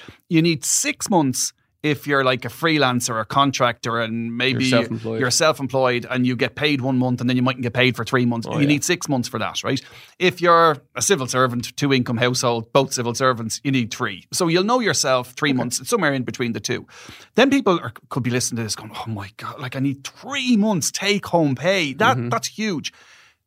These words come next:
Speaker 1: A thousand euros. If, if just get yourself to the goal of a thousand, fifteen hundred euros just to get yourself
Speaker 2: Just
Speaker 1: started.
Speaker 2: sitting there.
Speaker 1: Yeah, just sitting there.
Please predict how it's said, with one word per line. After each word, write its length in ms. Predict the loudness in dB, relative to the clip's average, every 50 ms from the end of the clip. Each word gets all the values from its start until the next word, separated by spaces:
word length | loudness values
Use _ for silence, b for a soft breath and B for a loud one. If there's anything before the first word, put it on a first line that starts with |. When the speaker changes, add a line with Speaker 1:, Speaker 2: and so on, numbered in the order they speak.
| _ _ _ _ -2 0
Speaker 1:
A 40 |
thousand 320 | 2 4 4 2 2 0 0
euros. 400 | 0 0 0 0 -2 -4 -8 -10 -10 _ _
If, 140 | -2 -2 -2
if 160 | -2 -4 -2
just 260 | 2 2 2 2 2 -2 -2 2
get 280 | 2 2 2 2 0
yourself 320 | -4 -2 0 0 0 0 0
to 80 | -2
the 60 | -2
goal 260 | 2 4 4 4 2 0
of 80 | -4
a 20 | -4
thousand, 380 | -2 0 0 0 0 -2 -4
fifteen 340 | -4 -4 -4 -4 -4 -4 -2
hundred 240 | -2 -2 -4 -4 -6
euros 340 | -4 -4 -4 -4 -4 -6 -6
just 320 | -4 -2 -2 -2 -2 -4
to 60 | -6 -2
get 280 | -2 -2 -2 -2 -4
yourself 320 | -6 -4 -2 -2 -2 0 0
Speaker 2:
Just 240 | 2 2 2 2
Speaker 1:
started. 220 | 2 4 4 6 4
Speaker 2:
sitting 140 | 4 2 2
there. 200 | 0 0 -2 0
Speaker 1:
Yeah, 120 | 0 0 0
just 260 | 2 2 0 0 0
sitting 280 | 0 -2 -2 -2 -4 -4
there. 120 | -4 -6